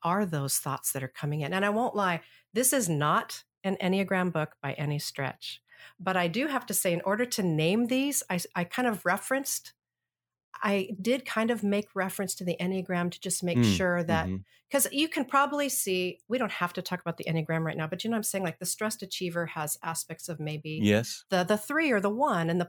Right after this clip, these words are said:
Speaker 2: The
Speaker 1: positive
Speaker 2: three,
Speaker 1: thinker
Speaker 2: yeah.
Speaker 1: could be the
Speaker 2: Mm-hmm.
Speaker 1: seven or the nine. The,
Speaker 2: Mm-hmm.
Speaker 1: you know, the anxious controller could be a combination of the six or the eight.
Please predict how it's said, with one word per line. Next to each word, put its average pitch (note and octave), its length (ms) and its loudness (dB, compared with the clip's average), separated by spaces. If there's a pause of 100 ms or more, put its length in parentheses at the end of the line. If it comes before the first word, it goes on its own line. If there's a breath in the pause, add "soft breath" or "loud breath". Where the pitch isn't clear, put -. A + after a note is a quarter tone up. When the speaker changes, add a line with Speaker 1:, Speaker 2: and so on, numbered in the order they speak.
(200)
Speaker 2:
The A3+ 80 2
Speaker 1:
positive A#3 100 -2
Speaker 2:
three, G2+ 320 4
Speaker 1:
thinker B3+ 60 2
Speaker 2:
yeah. G3 200 2
Speaker 1:
could - 20 -8
be F3 100 0
the E3+ 120 -4
Speaker 2:
Mm-hmm. G#3 240 4
Speaker 1:
seven B3+ 220 0
or E3+ 80 0
the D3+ 100 -4
nine. C4 540 -4 (880)
The, G2+ 300 2
Speaker 2:
Mm-hmm. G#2 100 4
Speaker 1:
you G3 100 2
know, F#3 160 2
the F3+ 140 -4
anxious G#3 340 -2
controller A3+ 520 -4
could F#3+ 160 -12
be E3 60 -4
a D#3 60 -4
combination D#3 600 -6
of - 80 -16
the C#3+ 60 -12
six - 380 -4
or F3+ 60 -8
the - 160 -12
eight. F#3 260 -4